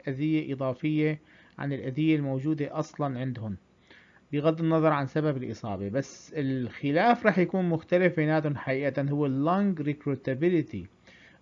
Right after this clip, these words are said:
مو نفس ال-، ال-، recruitability موجودة عند جميع هدول المرضى.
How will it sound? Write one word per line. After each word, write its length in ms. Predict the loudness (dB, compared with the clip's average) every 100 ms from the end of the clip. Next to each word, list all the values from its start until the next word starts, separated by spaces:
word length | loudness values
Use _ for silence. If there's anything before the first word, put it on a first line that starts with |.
| -6
مو 300 | 0 2 2
نفس 320 | 2 0 2
ال-، 380 | 4 6 4 0
ال-، 760 | 0 2 2 2 2 2 0 0
recruitability 720 | 0 2 2 2 2 2 0
موجودة 360 | 0 0 0 0
عند 160 | -2 -4
جميع 380 | -2 -2 0 -2
هدول 280 | -2 -2 -2
المرضى. 440 | -2 -4 -6 -8